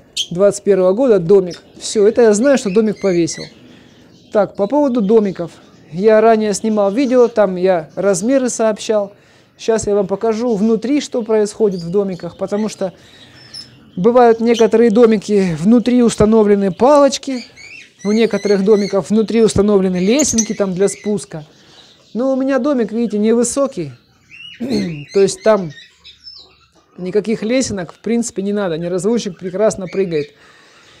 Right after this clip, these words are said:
Ещё есть домики, внутри установлена вот эта палка, идёт до задней стенки, но у меня она только до начала домика, то есть за, как попугай заходит в домик, там он в принципе прыгает.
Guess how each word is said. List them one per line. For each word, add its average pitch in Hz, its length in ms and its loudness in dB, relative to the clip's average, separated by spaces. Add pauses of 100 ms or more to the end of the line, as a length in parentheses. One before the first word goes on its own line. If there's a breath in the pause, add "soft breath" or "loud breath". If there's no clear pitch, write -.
(180 soft breath)
Ещё 277 240 -2
есть 262 240 2
домики, 240 440 0
внутри 220 480 -2
установлена 226 640 2
вот 208 220 -4
эта 208 180 0
палка, 214 460 2
идёт 185 260 2
до 202 280 4 (640)
задней 196 400 0
стенки, 165 560 -2 (640 loud breath)
но 202 140 2
у 214 40 2
меня 233 260 0
она 214 160 0
только 214 420 2
до 190 380 0 (360)
начала 190 560 0
домика, 202 440 0
то 185 140 -4
есть 175 140 -4
за, 175 400 0 (500 soft breath)
как - 240 -6
попугай 208 420 2
заходит 214 420 0
в 175 60 -6
домик, 185 320 0
там 277 200 0
он 208 80 -2
в 170 140 -10
принципе 233 400 -4
прыгает. 220 520 2